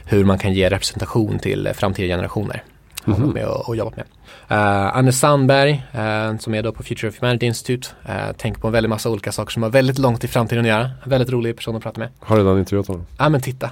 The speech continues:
Speaker 2: Ja.
Speaker 1: Herregud. Okej,
Speaker 2: Det
Speaker 1: ska vi
Speaker 2: kommer.
Speaker 1: se om jag kommer med någon som du inte har
Speaker 2: <laughs>
Speaker 1: intervjuat. Eh, José González.
Speaker 2: Uh, nej, det har hon faktiskt inte intervjuat.
Speaker 1: Ja, men titta.
Speaker 2: Men jag vet att han, eh,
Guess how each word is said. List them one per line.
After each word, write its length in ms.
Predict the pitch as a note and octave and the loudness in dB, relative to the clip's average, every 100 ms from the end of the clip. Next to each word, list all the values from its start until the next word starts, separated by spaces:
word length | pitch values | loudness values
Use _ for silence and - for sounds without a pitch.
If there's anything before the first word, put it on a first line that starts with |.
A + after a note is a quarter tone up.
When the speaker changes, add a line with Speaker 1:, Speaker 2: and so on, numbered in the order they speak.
| - | -6
Speaker 2:
Ja. 120 | F2+ | -4
Speaker 1:
Herregud. 560 | G2 D#3 C3+ D3+ B2+ F#2 | -2 -2 -2 -2 -4 -6
Okej, 120 | - | -6
Speaker 2:
Det 120 | D3 | -2
Speaker 1:
ska 80 | A#2+ | 2
vi 60 | G#2+ | 2
Speaker 2:
kommer. 80 | F2+ | 4
Speaker 1:
se 80 | F#3 | 4
om 80 | |
jag 260 | F3 D3+ B2+ | 4 2 0
kommer 180 | - D3 | -4 0
med 100 | D3 | 2
någon 180 | C#3 B2+ | 2 2
som 140 | C3 | -2
du 140 | B2+ D#3+ | -2 -2
inte 180 | C3+ | 0
har 60 | E3 | 0
Speaker 2:
<laughs> 0 | |
Speaker 1:
intervjuat. 400 | D3+ A#2 F#2+ - - - - - | 0 -4 -8 -12 -20 -20 -20 -4
Eh, 480 | C3 B2+ B2+ B2 A#2+ - | 0 2 2 0 -2 -2
José 200 | D#3+ E3+ | 2 2
González. 720 | D#3+ D3+ G3+ C3 A2+ - - - _ _ - E3 | 2 4 2 0 -6 -12 -14 -18 _ _ -2 4
Speaker 2:
Uh, 520 | F#3+ B2+ D#2 D2 D#2 | 6 4 0 -4 -2
nej, 220 | A2+ C#3 | 2 2
det 60 | C#3+ | 2
har 120 | C#3+ | 0
hon 180 | C3+ B2 | -2 -4
faktiskt 220 | - - | -6 -4
inte 200 | G#2+ A2 | -4 -2
intervjuat. 300 | F#2+ E2 C#2 | -6 -6 -4
Speaker 1:
Ja, 240 | C3+ G3+ | 2 2
men 100 | B3 | 2
titta. 260 | G3+ G3 - | -2 -4 0
Speaker 2:
Men 80 | A2 | 4
jag 60 | |
vet 120 | A#2 A2 | 4 2
att 120 | - | 0
han, 300 | A2 G#2 G2+ | 2 2 2
eh, 400 | G2 G2 F#2+ | 2 2 0